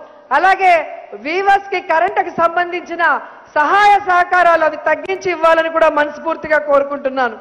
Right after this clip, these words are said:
అలాగే కోసల నగరంలో ఈరోజు ఇండస్ట్రియల్ కారిడార్ గా తీసుకురావటం జరుగుతోంది.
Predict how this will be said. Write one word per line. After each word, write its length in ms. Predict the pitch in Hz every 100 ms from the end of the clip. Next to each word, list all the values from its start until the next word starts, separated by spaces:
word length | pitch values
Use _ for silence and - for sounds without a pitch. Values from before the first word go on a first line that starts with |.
| - - - _ _
అలాగే 420 | 269 339 370 370 359
కోసల 500 | 359 349 381 392 381
నగరంలో 800 | 370 370 370 359 392 370 - - - - - _ -
ఈరోజు 540 | 311 359 370 349 285 - - - - - - - _ _ _ _ _ -
ఇండస్ట్రియల్ 640 | 302 349 381 381 392 359
కారిడార్ 680 | 349 - 320 339 370 370 359
గా 260 | 330 339 302 - - -
తీసుకురావటం 680 | 339 381 381 349 339 339 320
జరుగుతోంది. 880 | 311 320 339 330 330 320 294 226